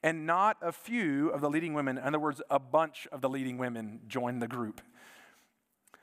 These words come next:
But the Jews were jealous, and taking some wicked men of the rabble, whatever that is, they formed a mob, set the city in an uproar,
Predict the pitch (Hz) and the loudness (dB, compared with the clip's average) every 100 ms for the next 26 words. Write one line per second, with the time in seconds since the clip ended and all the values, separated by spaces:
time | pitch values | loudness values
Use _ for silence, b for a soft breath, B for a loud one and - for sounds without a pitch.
0 | b b b _ 175 180 170 190 247 208 | b b b _ 2 2 0 -2 0 0
1 | 185 147 160 196 151 117 - - b b | -2 0 4 4 2 -6 -12 -14 b b
2 | b _ _ _ _ _ _ - 151 - | b _ _ _ _ _ _ -4 -4 0
3 | 202 208 185 170 147 180 - 170 165 165 | 0 0 -4 -2 0 0 0 -2 -2 0
4 | 139 151 - B B 156 143 143 151 170 | 0 -2 -6 B B 2 4 2 4 4
5 | 151 131 139 - 139 - - - - - | 4 0 -8 -12 -20 -20 -20 -20 -20 -18
6 | - 127 131 123 127 117 135 - B B | -4 2 2 2 0 0 -2 -4 B B
7 | B B B B _ 151 165 175 202 220 | B B B B _ 4 4 4 2 2
8 | 214 185 185 208 185 127 107 - b b | 4 4 6 8 8 6 0 -10 b b
9 | b b b b b b b b - 226 | b b b b b b b b 0 0
10 | - 180 - 214 233 220 175 170 - 214 | 0 -4 0 2 2 2 2 2 2 2
11 | - 139 123 131 180 | 0 -4 0 -2 -2